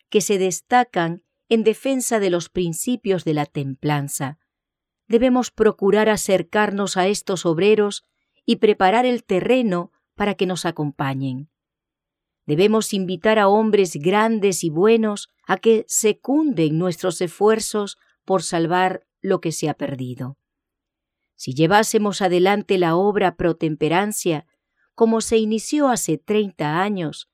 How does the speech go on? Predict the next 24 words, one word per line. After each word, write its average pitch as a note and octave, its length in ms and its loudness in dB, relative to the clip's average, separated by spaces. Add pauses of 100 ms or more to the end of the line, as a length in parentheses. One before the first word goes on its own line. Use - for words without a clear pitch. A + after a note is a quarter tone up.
(520)
si - 200 0
en A3+ 120 2
nuestros B3+ 480 -2
congresos E3+ 800 -2 (320)
presentáramos F#3 840 0
a F#3 40 -2
la E3 140 0
gente F#3+ 400 -4
los E3 260 -4
males E3+ 440 0
de D3+ 100 -2
la C#3+ 60 -4
intemperancia D3+ 1040 -2 (400)
en F3+ 180 0
el D#3+ 160 0
comer F3 540 -2 (160)
y E3 140 -4
beber, F3 440 -2 (420)
especialmente B3 920 0
los E3+ 240 -2
males F#3 420 0
de D3+ 80 -2
la C#3+ 120 -2
bebida, E3 520 -2